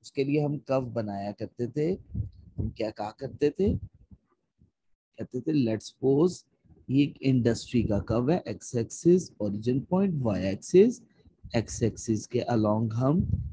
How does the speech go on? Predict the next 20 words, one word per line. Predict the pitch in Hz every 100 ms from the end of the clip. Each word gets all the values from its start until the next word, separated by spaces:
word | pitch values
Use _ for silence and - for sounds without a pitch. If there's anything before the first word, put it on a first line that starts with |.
| - -
quantity | 107 95 107 101 117
को | 151
measure | 156 170 185
करते | 180 190 - - 247
हैं | -
और | 135 113
y | 101 92 92
axis | 92 - 104 92
के | - 107
along | 107 101 110 151 254 - - - _ _ _
price | 131 85 80
को | -
measure | 90 78 - -
करते | - -
हैं।" | _ _ _ _ _ _ _ - 113
Negatively | 107 117 - 151 139 170 -
slope | 170 196 196 - 120
demand | 101 95 - -
curve, | - - _ _ _ _ _ _ _ _
positively | 104 95 - - 151 143 175